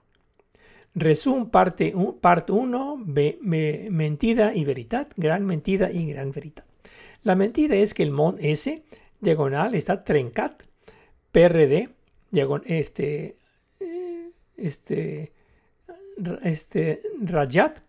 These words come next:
rayat, porque es un món trencat, P R D es rayat o paradís rayat. La veritat es que el món ese, diagonal, está trencat,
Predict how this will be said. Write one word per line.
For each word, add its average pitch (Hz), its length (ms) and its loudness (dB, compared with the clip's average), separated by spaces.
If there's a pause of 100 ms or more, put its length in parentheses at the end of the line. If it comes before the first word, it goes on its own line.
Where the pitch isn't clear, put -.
(120)
rayat, 190 440 0 (220)
porque 156 420 2
es 185 120 0
un 175 100 2
món 180 400 2
trencat, 151 640 0
P 156 140 2
R 156 160 4
D 147 160 4
es 151 140 -2 (200)
rayat 170 480 -6
o 165 160 -2
paradís 151 480 -4
rayat. - 420 -8 (560)
La 175 140 4
veritat 180 420 0
es - 120 -6
que - 60 0
el 165 60 2
món 196 240 -2
ese, 208 400 -4 (300)
diagonal, 160 380 2
está 190 280 0
trencat, 156 640 -4